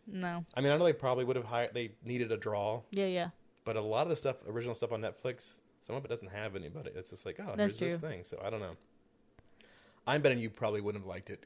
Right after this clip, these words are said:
Speaker 2: quite as much if he
Speaker 1: I don't
Speaker 2: wasn't
Speaker 1: know.
Speaker 2: it.
Speaker 1: Well, he's a really good actor, so I don't know. 'Cause, like, he does a really good job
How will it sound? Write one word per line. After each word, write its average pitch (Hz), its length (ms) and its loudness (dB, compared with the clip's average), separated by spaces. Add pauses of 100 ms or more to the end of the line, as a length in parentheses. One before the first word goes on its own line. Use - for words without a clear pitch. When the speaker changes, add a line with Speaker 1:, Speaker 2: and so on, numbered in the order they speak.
Speaker 2:
quite - 360 -8
as 95 160 -10
much 92 240 -12
if - 80 -18
he - 100 -12
Speaker 1:
I 269 40 -2
don't 320 80 -4
Speaker 2:
wasn't 392 160 0
Speaker 1:
know. - 60 2
Speaker 2:
it. - 140 -14
Speaker 1:
Well, 277 400 2 (800)
he's 330 220 -2
a 403 80 2
really 262 280 2
good 233 160 4
actor, 196 360 4
so 185 120 -2
I 190 40 4
don't 196 200 -2
know. 170 480 -2 (120)
'Cause, 180 180 -6
like, 170 120 -2
he 226 160 -6
does 233 140 0
a 185 80 2
really 175 360 4
good 165 160 0
job 151 400 4